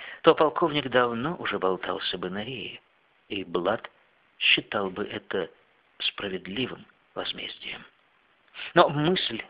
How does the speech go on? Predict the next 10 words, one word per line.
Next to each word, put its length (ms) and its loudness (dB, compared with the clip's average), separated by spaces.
об 180 0
Арабелле 560 2
Бишоп 560 2
заставила 560 2
его 340 2
сжалиться 720 0
над 220 -8
плачом, 640 0
вынудила 580 2
его 500 2